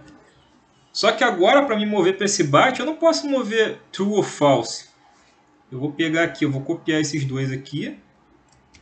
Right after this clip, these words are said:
Só que agora eu tenho que mudar ele pro seguinte, não é mais dado booleano que eu vou enviar.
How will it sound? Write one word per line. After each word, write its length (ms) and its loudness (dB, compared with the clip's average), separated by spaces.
Só 220 -4
que 100 -2
agora 200 4
eu 40 -2
tenho 160 -4
que 80 -8
mudar 340 2
ele 440 2
pro 80 2
seguinte, 540 -2
não 100 -4
é 80 -2
mais 180 0
dado 260 0
booleano 420 -2
que 80 -4
eu 80 0
vou 100 -2
enviar. 680 0